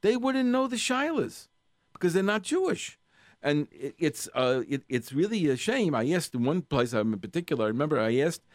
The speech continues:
and they said, "Oh, no, we don't have, we have a mashgiach in the, in the bakery department. We have a mashgiach in, when they make the salads, but we have no mashgiach in the, in the meat department because we use only, uh, gla-, kosher meat."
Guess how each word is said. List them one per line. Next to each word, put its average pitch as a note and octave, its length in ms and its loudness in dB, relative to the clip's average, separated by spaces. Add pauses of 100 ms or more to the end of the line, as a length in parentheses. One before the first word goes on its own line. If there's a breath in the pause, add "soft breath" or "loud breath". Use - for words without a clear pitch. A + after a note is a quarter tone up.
(220 soft breath)
and B2 80 -6
they C3 80 2
said, A#2+ 160 -2
"Oh, D3 100 2
no, F3 140 2
we D#3+ 140 0
don't F#3+ 200 -2
have, E3 280 -6
we E3 140 -4
have G#3 120 -2
a C3+ 60 2
mashgiach D3+ 580 -2
in G#2+ 120 -2
the, G2+ 200 -6 (480 loud breath)
in G2 160 -4
the G2 160 -2
bakery C#3 480 0
department. B2 540 -2
We D3+ 80 0
have D3 100 0
a A2 60 0
mashgiach A2+ 640 -2
in, G2+ 260 -4 (760)
when A#2 120 -2
they G#2 40 -2
make G2+ 140 0
the G2 100 -6
salads, E3 600 2 (280 loud breath)
but D#3+ 80 0
we B3 160 0
have B3+ 100 2
no B3 140 2
mashgiach A#3 520 0
in D3 120 2
the, C#3 180 4
in C3 140 2
the B2 80 4
meat C#3 220 2
department G#2 580 -2 (240 loud breath)
because G3+ 320 0
we A3 100 -2
use A3+ 280 -2
only, C4+ 440 -2
uh, C4+ 220 -8
gla-, C4+ 240 -4
kosher D#4 340 -2
meat." E4 300 -6